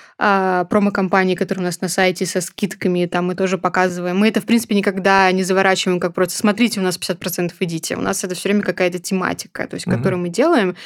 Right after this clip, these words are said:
Speaker 1: и скорее от темы мы уже там, есть при этом какое-то спецпредложение. У нас есть какие-то там тесты, игры, еще что-то, и мы привлекаем через это.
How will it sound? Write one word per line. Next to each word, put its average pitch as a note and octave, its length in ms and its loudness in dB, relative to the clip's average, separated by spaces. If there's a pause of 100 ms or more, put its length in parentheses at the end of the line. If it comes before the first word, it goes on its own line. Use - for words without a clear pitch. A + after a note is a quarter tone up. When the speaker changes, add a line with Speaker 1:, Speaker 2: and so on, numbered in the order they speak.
(120)
Speaker 1:
и G#3 60 -2
скорее G#3 340 0
от - 300 -10
темы B3+ 480 2
мы F#3+ 180 0
уже F#3+ 240 0
там, E3 340 -4
есть G3 280 -2
при F#3+ 120 0
этом G3+ 240 -2
какое-то F#3+ 380 -2
спецпредложение. F3+ 1000 -2
У F3+ 60 -4
нас F#3+ 180 -4
есть E3+ 120 -6
какие-то F3 300 -8
там F3 280 -6
тесты, F#3+ 720 2 (320)
игры, F#3+ 880 2
еще G#3 300 0
что-то, F3 340 -2
и - 20 2
мы G#3 100 2
привлекаем F#3 600 0
через F3+ 300 -2
это. E3 340 -6